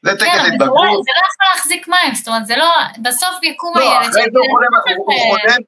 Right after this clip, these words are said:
Speaker 1: הוא ח-, הוא מגיע לצבא, הוא, הוא גם, הוא גם יבקש לשרת ביחידה קרבית, הוא יבקש להיות, לעשות את זה כמו שצריך,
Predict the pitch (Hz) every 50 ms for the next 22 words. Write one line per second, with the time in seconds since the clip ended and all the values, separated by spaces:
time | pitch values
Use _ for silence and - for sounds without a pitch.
0 | _ _ _ _ - 226 - - 185 180 160 180 175 156 156 156 151 156 214 233
1 | - - - - 220 180 147 156 147 139 143 151 165 - _ _ _ _ _ _
2 | _ _ _ _ 127 135 143 139 135 135 135 147 143 131 139 139 139 139 135 -
3 | - 131 135 135 135 135 135 - - _ - 135 131 131 131 131 131 127 123 -
4 | - - 190 - - 170 - - 156 147 165 165 160 - 151 143 139 - 151 147
5 | 139 - - 127 131 120 143 160 160 156 147 143 - 135 131 131 131 - - 135
6 | - - - 135 139 139 135 135 135 135 - - 139 139 131 127 120 - 135 135
7 | - - - 131 127 135 170 180 175 165 156 147 - -